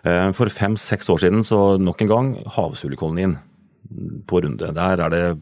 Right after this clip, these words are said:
for elleve år siden, så var det cirka tjue prosent av redene var fylt av søppel fra havet, som regjemateriale. I fjor var det nitti prosent. Eh,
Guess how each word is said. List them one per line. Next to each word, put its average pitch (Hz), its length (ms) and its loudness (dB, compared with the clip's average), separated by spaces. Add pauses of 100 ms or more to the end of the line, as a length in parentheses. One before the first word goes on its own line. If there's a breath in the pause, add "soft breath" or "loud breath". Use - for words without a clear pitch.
(120)
for - 220 0 (240)
elleve 78 240 -2
år 78 80 -6
siden, 95 160 0
så 90 100 -2
var 85 80 -2
det - 60 -8
cirka - 160 -6
tjue 73 240 -8
prosent 73 320 -4
av 85 80 0
redene 76 240 -4
var 73 80 -8
fylt 69 320 -12
av - 140 -16 (200)
søppel - 380 -6
fra 85 100 -6
havet, 87 280 -2 (420 loud breath)
som 71 160 -12
regjemateriale. 80 680 -2 (580 loud breath)
I 90 80 0
fjor 101 240 4
var 95 80 4
det 90 80 0
nitti 78 240 -8
prosent. 90 380 -4 (760 loud breath)
Eh, 92 160 4